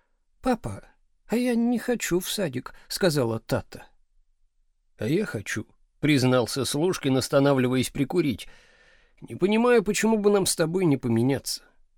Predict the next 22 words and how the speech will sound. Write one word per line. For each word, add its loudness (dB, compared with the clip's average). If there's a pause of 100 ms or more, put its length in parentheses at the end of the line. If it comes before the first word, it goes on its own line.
(100)
Ты -6
будешь -2
ходить 0
за 2
меня 2
на 4
работу?» -2 (880)
«А -10
там 0
бьют?» — -2 (120)
поинтересовалась -2
Тата. -12 (1200)
«Бьют», — -2
честно 2
ответил 0
Слушкин. 0 (680)
«А -8
тебя -2
в -6
садике 0
разве 2
бьют?» -4